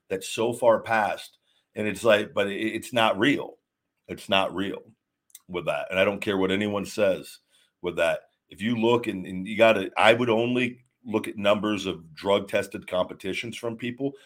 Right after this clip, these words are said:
and you'll actually see, get a really good gauge of, like, what's an impressive lift and how, just how much closer to impressive lifts you are than if you compare yourself to the people. I know people, I watch them on social media, and I know that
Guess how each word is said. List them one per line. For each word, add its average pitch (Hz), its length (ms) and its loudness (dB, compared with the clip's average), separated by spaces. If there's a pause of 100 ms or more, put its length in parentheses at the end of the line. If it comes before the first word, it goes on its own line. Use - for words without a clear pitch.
(140)
and 101 100 -2
you'll 104 160 8
actually 104 480 4
see, 90 540 -6 (340)
get 101 140 -2
a 95 40 -2
really 95 280 0
good 82 200 -4
gauge 92 340 0
of, 85 140 -4
like, 82 220 0
what's 85 240 -4
an 87 80 -10
impressive 82 520 -6
lift 95 320 -4 (300)
and 90 120 -8
how, 101 280 6
just 101 220 -10
how 98 280 2
much 98 260 -4
closer 92 640 -6 (340)
to 113 140 -6
impressive 92 500 0
lifts 92 240 -4
you 85 180 -2
are 95 200 6
than 90 180 -4
if 85 100 -12
you 92 80 -10
compare 90 340 -4
yourself 87 460 -2 (580)
to 113 80 -4
the 92 120 -2
people. 98 400 -4
I 139 120 8
know 127 220 8
people, 101 320 0
I 98 60 6
watch 120 280 8
them 123 80 -6
on 107 80 -4
social 110 360 -6
media, 92 360 -4 (340)
and 110 140 0
I 107 60 2
know 117 200 2
that 110 180 -6